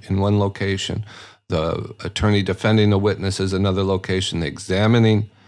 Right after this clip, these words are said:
attorney's in a different location, the court reporter's in a different location, and the concierge or the person who's doing the video recording is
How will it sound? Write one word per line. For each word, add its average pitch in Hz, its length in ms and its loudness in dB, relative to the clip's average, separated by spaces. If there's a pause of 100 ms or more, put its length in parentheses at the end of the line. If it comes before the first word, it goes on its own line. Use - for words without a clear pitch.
(280)
attorney's 107 520 0
in 98 60 0
a 101 100 2
different 98 340 -2
location, 101 580 -2
the 78 60 -6
court - 320 -2
reporter's 107 500 0
in 95 140 0
a - 20 -2
different 101 380 -2
location, 101 760 -2 (440)
and 92 180 0
the 87 60 0
concierge 104 880 4
or 87 180 2
the 82 140 -2
person 98 420 0
who's 87 180 -2
doing 90 260 0
the 85 60 0
video 107 360 2
recording 104 760 2
is 85 200 -6